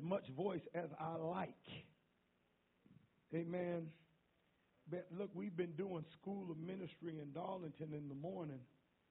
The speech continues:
And the Lord has just been, been, been rocking that thing and just releasing so many magnificent things in that. And,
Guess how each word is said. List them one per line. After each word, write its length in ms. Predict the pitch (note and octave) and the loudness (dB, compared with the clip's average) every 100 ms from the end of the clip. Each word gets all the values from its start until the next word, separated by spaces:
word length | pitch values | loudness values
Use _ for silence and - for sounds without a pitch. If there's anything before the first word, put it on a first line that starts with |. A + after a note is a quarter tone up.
| _ - - _ _ _ - | _ -20 -20 _ _ _ -2
And 280 | E3 D#3 C#3+ | 0 0 -2
the 220 | C#3+ - E3 | -8 -2 2
Lord 220 | G3+ F3+ | 2 2
has 100 | D#3 - | 0 0
just 240 | E3 - | -2 0
been, 220 | E3 D3+ D3+ - - A#2 | 0 0 -4 -12 -6 0
been, 220 | E3 D3+ - | 0 0 -2
been 160 | D3+ D#3+ | 0 2
rocking 580 | C3+ D3+ F#3 F#3 - D3 - - | 4 4 4 0 -4 -8 -10 -6
that 160 | D#3 D3+ - | -6 -4 -4
thing 240 | E3+ D3+ | -2 0
and 140 | C#3+ C3 | -2 -2
just 160 | D3 - | -4 -4
releasing 540 | D3 D3 E3+ F3 D#3+ D3+ - | -2 0 0 -2 -6 -8 -4
so 100 | F3 | -4
many 220 | F3+ F3 | -2 -2
magnificent 720 | D#3+ E3 D#3+ D#3 D#3 B2+ D#3 - | 0 -2 -2 -6 -6 -8 -10 -6
things 340 | - D#3+ C#3+ C#3 - _ _ _ _ _ _ _ _ _ _ | -2 -2 -2 -6 -14 _ _ _ _ _ _ _ _ _ _
in 240 | E3+ F#3+ E3 | 0 0 -2
that. 300 | C#3 - G2+ - - _ _ _ _ _ - | -4 -6 -10 -16 -20 _ _ _ _ _ -2
And, 160 | C#3+ | -2